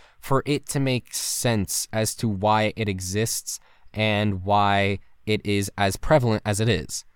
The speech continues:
Because obviously there's some novelty foods, but no one would argue that a waffle is a novelty. And even though the grids can be practical in putting in toppings, that I wouldn't say would be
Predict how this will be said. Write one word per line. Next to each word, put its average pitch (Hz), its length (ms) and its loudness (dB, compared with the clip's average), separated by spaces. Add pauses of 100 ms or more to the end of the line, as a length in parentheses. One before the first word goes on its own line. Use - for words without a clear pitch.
Because 180 180 2
obviously 180 420 8
there's 143 240 4
some 139 180 4
novelty 110 440 2
foods, 95 380 -2
but 127 220 6 (340)
no 190 220 10
one 208 200 8
would 151 140 4
argue 143 340 2
that 110 220 4
a 113 40 4
waffle 113 680 2 (280)
is 123 420 0 (180)
a - 80 -6
novelty. 147 720 2 (400)
And 151 240 0
even 170 320 0
though 160 320 2
the 135 160 -2
grids 123 460 -4
can 117 420 -2
be 110 180 -4
practical 120 640 0
in 117 160 2
putting 127 480 2
in 139 280 4
toppings, 113 680 2 (360)
that 156 380 4 (480)
I 139 180 2 (160)
wouldn't 143 420 4
say 123 540 2 (340)
would 127 260 0
be 120 440 0